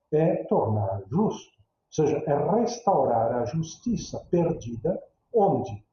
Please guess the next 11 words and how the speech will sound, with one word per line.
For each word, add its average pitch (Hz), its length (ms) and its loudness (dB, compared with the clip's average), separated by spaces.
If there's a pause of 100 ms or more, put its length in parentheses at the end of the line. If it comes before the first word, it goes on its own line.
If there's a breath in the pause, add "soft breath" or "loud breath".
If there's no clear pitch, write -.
(340)
No 247 200 0
pecado 135 540 0
original. 151 640 2 (240)
Mas 214 120 0
o 240 60 -2
que - 100 -10
que - 100 -4
é - 20 4
o - 80 0
pecado 131 480 0
original? 107 560 -6